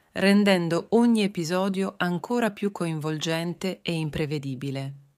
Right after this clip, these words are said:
La domanda che tutti si pongono, e che sicuramente anche voi, cari spettatori, vi state facendo, è: Demir è davvero morto?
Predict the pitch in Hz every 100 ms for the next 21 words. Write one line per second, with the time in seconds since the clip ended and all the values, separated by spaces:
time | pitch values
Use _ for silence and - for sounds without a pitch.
0 | _ _ _ _ _ _ 190 202 220 262
1 | 240 208 180 240 247 190 - 175 180 170
2 | 156 147 151 151 165 - - 160 165 143
3 | 151 - 165 175 196 196 151 143 156 180
4 | 175 151 143 143 139 - 165 156 - 151
5 | - 156 185 175 160 143 147 151 143 175
6 | 165 143 160 - 151 147 147 151 160 -
7 | - 170 160 160 - _ _ _ _ 170
8 | 208 220 269 277 - 220 202 185 208 254
9 | 214 208 247 - - 254 254